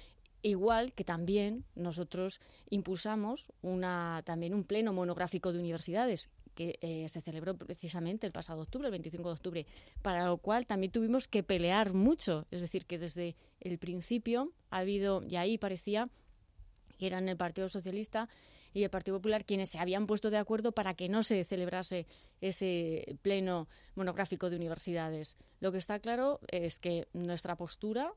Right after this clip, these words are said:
es, eh, la defensa de la transparencia, de la rendición de cuentas,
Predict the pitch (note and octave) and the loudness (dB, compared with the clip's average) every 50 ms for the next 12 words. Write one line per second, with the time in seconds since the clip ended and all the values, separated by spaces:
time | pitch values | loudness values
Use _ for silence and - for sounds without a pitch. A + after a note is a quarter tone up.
0 | - - - F3+ E3+ E3+ E3+ D#3+ - - - - D#3+ D#3 D#3 D#3+ D#3+ D#3+ E3 D#3 | -10 -8 -4 -4 -2 -2 -2 -4 -6 -8 -8 -8 -6 -6 -6 -6 -6 -6 -4 -4
1 | D#3 - - - - F3 D#3+ - G3 F#3+ G#3 - A#3+ B3 C#4+ B3 F#3 E3 D#3 D#3+ | -4 -6 -8 -6 -6 -4 -2 -2 -2 -4 -2 -2 -2 -2 -2 -2 -2 -2 -2 -4
2 | D#3 - - D#3 - - D#3+ F3 G3 G#3 G#3+ - - A#3 A#3 A3 G3 F3 E3+ E3 | -6 -6 -8 -10 -10 -8 -4 -2 -2 -2 0 0 0 0 2 0 0 -2 -6 -6
3 | E3 E3 E3 E3 E3 - G3 F#3 F#3 F#3 F3+ - G#3 G#3+ A3 G#3 A#3 A#3+ - | -8 -8 -8 -8 -6 -4 -2 -2 -2 -2 -2 0 0 0 0 0 0 -2 -2